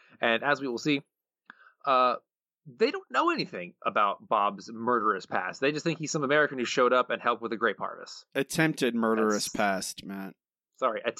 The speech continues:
Speaker 2: They don't,
Speaker 1: attempted murderous
Speaker 2: it's like,
Speaker 1: past.
Speaker 2: they don't attempt, they don't, they don't give Nobel Prizes for attempted chemistry, do they?
Speaker 1: I mean, they don't, uh,
Speaker 2: <laughs>
Speaker 1: but generally trying to kill somebody is a little different than trying to, you know,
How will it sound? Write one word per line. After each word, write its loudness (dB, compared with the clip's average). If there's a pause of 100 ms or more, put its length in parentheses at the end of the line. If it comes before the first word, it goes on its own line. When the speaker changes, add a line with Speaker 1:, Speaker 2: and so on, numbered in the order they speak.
(180)
Speaker 2:
They 4
don't, 2
Speaker 1:
attempted 0
murderous -16
Speaker 2:
it's -2
like, 2
Speaker 1:
past. -6
Speaker 2:
they 2
don't 4
attempt, 0
they 2
don't, 2 (120)
they 2
don't 2
give 2
Nobel 2 (280)
Prizes 0
for -2
attempted -4
chemistry, -10
do -10
they? -10 (480)
Speaker 1:
I 2
mean, -2 (100)
they 2
don't, 0 (240)
uh, 2
Speaker 2:
<laughs> -12
Speaker 1:
but -6
generally 0
trying 0
to -8
kill 0
somebody -8
is -10
a -6
little 0
different -2
than -4
trying -2
to, -2
you 0
know, -2